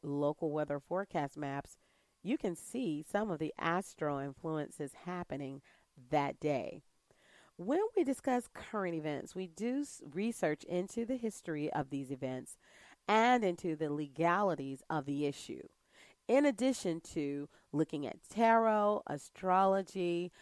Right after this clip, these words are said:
as well as providing commentary and our own opinions. In this podcast, we'll do what we haven't done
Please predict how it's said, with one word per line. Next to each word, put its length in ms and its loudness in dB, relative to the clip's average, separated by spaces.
as 240 2
well 280 4
as 200 0
providing 560 -4
commentary 840 -4
and 180 -4
our 200 -6
own 320 -6
opinions. 760 -8
In 140 4
this 140 4
podcast, 640 2
we'll 220 0
do 240 -4
what 220 -4
we 140 -2
haven't 520 0
done 320 0